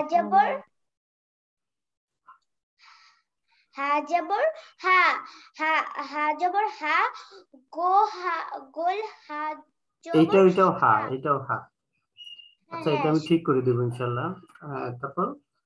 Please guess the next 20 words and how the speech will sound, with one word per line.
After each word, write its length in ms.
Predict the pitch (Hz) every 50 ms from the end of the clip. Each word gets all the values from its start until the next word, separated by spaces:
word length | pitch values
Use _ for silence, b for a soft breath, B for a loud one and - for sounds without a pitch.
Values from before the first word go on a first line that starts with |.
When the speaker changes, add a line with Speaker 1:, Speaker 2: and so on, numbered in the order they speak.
| _ _ _ _ _
Speaker 1:
এটা 160 | 320 311 392 415
কি 120 | 440 466
শুধু 300 | 466 - 415 415 330 392
হা 180 | 466 427 415 392
বলতে 240 | 403 415 427 415 427 480
হবে? 180 | 453 427 415 349
হো 160 | 302 311 311 311
হা। 80 | 330 -
Speaker 2:
হ্যাঁ, 300 | 180 180 170 147 131 135
হা, 200 | 135 - 156 143 120 110 110 - - _ - - -
হা। 180 | - 156 135 120 - - _ _ _ _ _ _ _ _ _ _ _
Speaker 1:
ও, 180 | 214 214 247 285 285 269 262 240 220 226 214 - 185 180 180 _ _ _ _ _ _ _
ও, 100 | - 294 285 285 277 277
ঠিক 180 | 277 - 302 302
আছে। 300 | 320 302 302 - - 285 269 269 262 269 _ _ _ _ _ _ _ _ _ _ _ _ _ _ _ _ _ _ _ _ _ _ -
হা 200 | - 285 285 285 294 302 302 277 - - -
জবর 500 | - 330 330 320 330 320 311 349 359 403 480 508 494 _ _ _ _ _ _ _ _ _ _ _ _ _ _
হা, 200 | - 302 311 - 220 - - -
হা, 200 | 277 277 294 294 294 294 285 - - _ _ - 302 302
হা 220 | 285 285 294 285